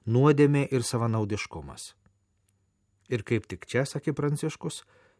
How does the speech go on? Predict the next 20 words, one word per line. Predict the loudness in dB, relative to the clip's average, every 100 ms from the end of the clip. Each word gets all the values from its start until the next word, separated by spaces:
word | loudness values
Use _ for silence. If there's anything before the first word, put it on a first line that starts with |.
| -4
Jėzus | 2 4 2 -2 -2
mums | -2 -4 -4
pasiūlo | -6 -4 -4 -4
sprendimą. | -6 -6 -4 -4 -6 -10 -16 -20 _ _ _ _ _ _ _ _ -4
Atsivertimą. | -2 0 2 4 4 0 -4 -8 -8 -12 -18 _ _ _ _ _ _ _ _ _ _ _ 0
Jei | 4 6
neatsiversite, | 4 0 -2 2 2 0 -4 -2 -4 -6 _ _ _ -8
visi | -2 0 0 2
taip | 2 0
pat | 0 -2 -4
pražūsite. | -2 -2 -4 -6 -10 -14 -18 -20 _ _ _ _ _ _ _ 4
Šiais | 4 6
žodžiais | 6 6 6 4 2 -2 0
Jėzus | 2 2 2 -2
į | 0
mus | 0 -2
kreipiasi | 0 2 4 0 -2 -2
ypač | -2 -4 -2
šiuo | 0
gavėnios | 2 4 6 6 2 -2